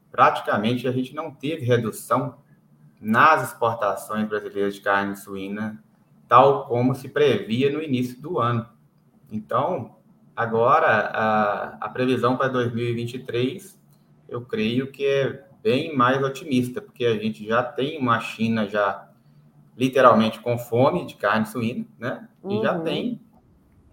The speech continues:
Speaker 1: mercado já bastante pulverizado, né? Isso é muito bom, né?
Speaker 2: Ou seja, então, como diz a minha chefe de redação, Carla Carolina Mendes,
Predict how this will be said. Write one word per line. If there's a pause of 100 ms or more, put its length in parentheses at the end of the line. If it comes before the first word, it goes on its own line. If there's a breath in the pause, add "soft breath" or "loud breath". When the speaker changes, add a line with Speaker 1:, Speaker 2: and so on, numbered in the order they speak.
Speaker 1:
mercado
já
bastante
pulverizado,
né?
Isso
é
muito
bom,
né? (1400 soft breath)
Speaker 2:
Ou
seja,
então,
como
diz
a
minha
chefe
de
redação,
Carla
Carolina
Mendes,